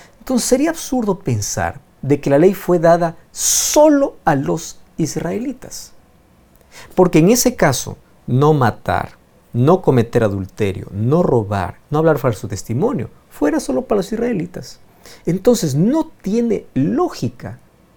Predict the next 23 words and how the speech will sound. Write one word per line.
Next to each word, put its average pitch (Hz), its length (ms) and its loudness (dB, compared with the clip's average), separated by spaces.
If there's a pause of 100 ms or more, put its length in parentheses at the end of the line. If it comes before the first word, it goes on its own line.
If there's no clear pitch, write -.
(300)
que 135 280 2
ese 214 220 -2
argumento 190 800 2
pueda 139 320 0
ser 143 320 -2 (300)
válido. 165 540 -2 (440)
Honrar 113 320 0
al 101 100 0
padre 107 240 2
y 165 40 6
a 180 40 4
la 196 100 0
madre, 107 440 0
adulterar, 127 380 -2
es 233 80 0
solo 277 200 -4
para 294 200 -2
los - 120 -8
israelitas, 247 460 -2
para 139 180 4
nosotros 143 480 0
ya 117 100 2
no. - 180 -6